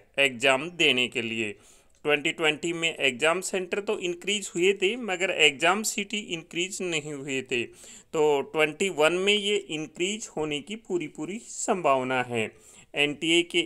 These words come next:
एक सीनियर ऑफिशियल के according ये एप्लीकेशन फॉर्म जल्दी ही स्टार्ट होने वाले हैं, यानी इसी वीक में ये स्टार्ट हो जाएंगे।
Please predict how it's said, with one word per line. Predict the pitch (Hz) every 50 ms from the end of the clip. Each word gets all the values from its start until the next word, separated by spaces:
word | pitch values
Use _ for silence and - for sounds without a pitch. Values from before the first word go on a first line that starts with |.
| - -
एक | 160 165 165 165 - - 143 - - -
सीनियर | - - - 160 160 175 175 185 202 196
ऑफिशियल | 190 180 170 - - 196 - - 220 220 220 220
के | 214 - 233 214 -
according | 160 151 - 190 185 180 175 196 202 214
ये | 202 208 202
एप्लीकेशन | 175 151 143 - - 165 160 - 214 208 - 240 233
फॉर्म | - - 208 202 202 202
जल्दी | 165 226 - 180 143 175
ही | 196 190 202 226 226 214 196
स्टार्ट | - - 190 180 180 175 - -
होने | 175 170 180
वाले | 185 185 185 185 196 196
हैं, | 190 208 254 302 - - - - - - - 196
यानी | 208 226 233 254 240 240
इसी | 240 226 - - - 269 269
वीक | 240 214 202 196 190 - _ _ _ _ _ _ _ _ -
में | - 170 160 170 190 202 196 175
ये | 151 165 180 190 175 - -
स्टार्ट | - - - 165 156 170 196 - - -
हो | 185
जाएंगे। | 156 139 131 131 127 127 120 117